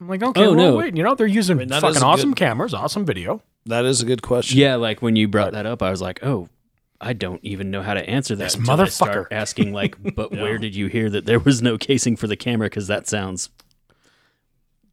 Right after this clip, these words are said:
Speaker 2: like, something nasa wouldn't do.
Speaker 1: Right, yeah. "Hey, hey, here's your lunch for work. Thank you, honey. There's no sandwiches, there's no cookies, there's no, just the bag.
Speaker 2: Here's, here's
Speaker 1: Have
Speaker 2: your,
Speaker 1: fun."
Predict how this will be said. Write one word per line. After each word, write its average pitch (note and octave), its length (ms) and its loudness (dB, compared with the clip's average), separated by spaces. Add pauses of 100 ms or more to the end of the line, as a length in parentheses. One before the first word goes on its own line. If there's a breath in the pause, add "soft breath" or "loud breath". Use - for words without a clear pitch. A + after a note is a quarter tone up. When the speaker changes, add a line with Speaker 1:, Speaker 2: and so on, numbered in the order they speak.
(280)
Speaker 2:
like, F#2 260 -6 (180)
something F#2+ 400 -4
nasa E2+ 260 -4
wouldn't E2+ 240 -10
do. F2 340 -8
Speaker 1:
Right, - 220 -6 (160)
yeah. - 200 -14 (140)
"Hey, C3 280 2
hey, D3+ 440 2
here's F3+ 240 4
your G3 80 6
lunch F#3+ 240 4
for F#3 140 4
work. F#3 400 4 (360 loud breath)
Thank G3+ 180 2
you, G3 120 4
honey. E3 420 4 (140)
There's C#3 280 -2
no E3 100 4
sandwiches, D#3 720 2
there's B2+ 160 -2
no C#3+ 120 2
cookies, C3 400 0
there's B2 160 -2
no, C3 280 0 (400)
just - 240 -2
the D#3 60 0
bag. D3+ 360 6
Speaker 2:
Here's, C3+ 360 4
here's C3 340 6
Speaker 1:
Have - 20 2
Speaker 2:
your, A#3+ 100 8
Speaker 1:
fun." G3+ 300 4